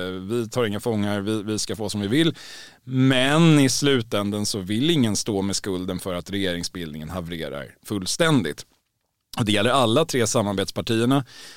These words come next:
vars väljare ju samtliga vill ha Magdalena Andersson som statsminister. Och det är klart att det är ju, det talar ju starkt för att det till slut på något sätt ska gå ihop. Sen är det ju också så att om man inte kan enas om vart man ska,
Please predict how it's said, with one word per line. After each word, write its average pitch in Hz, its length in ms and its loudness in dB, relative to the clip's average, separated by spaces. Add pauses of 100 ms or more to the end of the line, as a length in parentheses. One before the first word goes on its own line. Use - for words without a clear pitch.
(100)
vars 110 240 2
väljare 95 440 2
ju 92 160 0
samtliga 95 500 0
vill 87 260 -4
ha 117 180 0
Magdalena 98 520 0
Andersson 87 320 -4
som 87 120 -6
statsminister. 82 680 -6
Och 90 80 -6
det 110 80 2
är 135 40 0
klart 113 220 2
att 95 120 -4
det 117 220 2
är 107 40 4
ju, 98 180 2 (540)
det 120 300 -2
talar 110 340 2
ju 95 60 2
starkt 87 320 -4
för 87 160 -4
att 80 120 -8
det - 180 -16
till 101 280 -4
slut 80 440 -6
på 98 100 -8
något 82 380 -6
sätt - 340 -8
ska - 280 -8
gå 53 160 -12
ihop. - 180 -10
Sen 160 200 2
är 165 180 4
det 151 40 4
ju 151 60 6
också 147 260 2
så 98 220 2
att 95 160 -2
om 127 120 2
man 123 120 4
inte 135 240 4
kan 175 180 4
enas 98 360 2
om 98 100 -2
vart 92 160 -6
man 92 200 -2
ska, 143 460 4